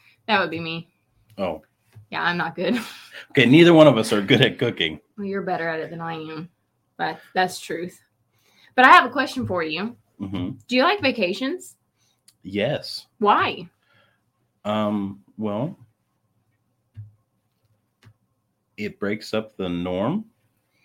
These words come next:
Speaker 2: of
Speaker 1: Yeah.
Speaker 2: life, a-, and you get a break.
Speaker 1: Well, you probably get to do the things that you normally don't get to do, right?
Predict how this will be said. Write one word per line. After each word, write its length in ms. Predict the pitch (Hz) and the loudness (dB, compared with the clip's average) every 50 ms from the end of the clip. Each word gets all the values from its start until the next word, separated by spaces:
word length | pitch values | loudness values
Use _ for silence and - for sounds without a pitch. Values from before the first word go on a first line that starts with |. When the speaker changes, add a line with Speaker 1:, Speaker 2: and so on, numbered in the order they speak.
| _ _ _ _ _ _ _ _ _ _ _ _ - | _ _ _ _ _ _ _ _ _ _ _ _ -12
Speaker 2:
of 160 | 202 185 190 190 | -8 -6 -6 -6
Speaker 1:
Yeah. 640 | 185 185 185 190 208 220 247 269 277 302 330 349 359 | -6 -6 -6 -4 -4 -2 -2 0 0 0 0 -2 -2
Speaker 2:
life, 500 | - 90 87 85 87 120 190 220 - - - | -2 -4 -4 -2 -2 -4 -4 -6 -6 -8 -8
a-, 180 | 85 82 73 - _ | -6 -6 -8 -10 _
and 540 | - 92 90 87 85 82 80 85 82 80 80 - _ _ _ _ _ _ _ _ _ _ - | -8 -6 -4 -4 -4 -4 -6 -6 -8 -10 -12 -14 _ _ _ _ _ _ _ _ _ _ -16
you 80 | 85 | -12
get 120 | 85 90 87 | -10 -8 -8
a 40 | 85 | -8
break. 840 | 73 - 78 76 78 80 85 85 92 113 139 - - - - - - _ _ - _ _ _ _ _ _ _ - | -8 -4 -2 -2 0 0 0 2 2 2 0 0 -2 -8 -20 -20 -20 _ _ -20 _ _ _ _ _ _ _ -8
Speaker 1:
Well, 100 | 180 180 | -8 -8
you 80 | 175 | -6
probably 280 | 180 - 247 254 285 262 | -4 -2 0 0 2 0
get 120 | 214 208 202 | -2 -4 -4
to 80 | 214 | -4
do 140 | 180 202 202 | -4 -4 -4
the 80 | 180 180 | -4 -6
things 320 | 180 - 202 196 190 185 | -6 -6 -4 -4 -4 -4
that 160 | 180 175 - - | -6 -8 -8 -8
you 80 | 190 190 | -6 -6
normally 460 | 185 185 180 175 175 175 170 170 - _ - - _ _ - 175 | -4 -4 -4 -6 -6 -6 -8 -10 -12 _ -20 -20 _ _ -10 -4
don't 400 | - 196 220 220 226 254 285 247 | 0 2 4 4 4 2 2 0
get 220 | 190 190 180 - - | 0 0 0 -2 -2
to 100 | - 220 | -4 -4
do, 280 | 196 185 160 165 170 165 | -4 -2 -4 -4 -4 -4
right? 420 | 180 170 165 170 185 262 359 - | -2 -2 0 2 2 2 0 -2